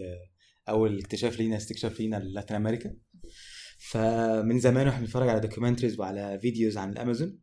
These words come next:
وطبعًا كانت أحد ال-، أحلام الحياة إن الواحد يتفرج على الأمازون دي على الحقيقة و-، ويشوفها عن قرب.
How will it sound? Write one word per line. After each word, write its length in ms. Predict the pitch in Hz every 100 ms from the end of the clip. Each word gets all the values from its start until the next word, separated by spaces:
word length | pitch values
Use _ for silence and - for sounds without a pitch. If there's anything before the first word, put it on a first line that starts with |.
| _
وطبعًا 340 | 101 117 117 110
كانت 200 | 104 135
أحد 240 | - 110
ال-، 280 | 104 101 98
أحلام 380 | 117 - 120 120
الحياة 280 | - 113
إن 100 | 117
الواحد 260 | 107 113 110
يتفرج 360 | 104 113 113 107
على 120 | 98
الأمازون 340 | - 113 104
دي 100 | 104
على 80 | 107
الحقيقة 380 | 107 127 117 123 _ _ _ _ _
و-، 440 | 98 98 98 101 104
ويشوفها 420 | 98 127 123 117
عن 120 | 107
قرب. 240 | 123 104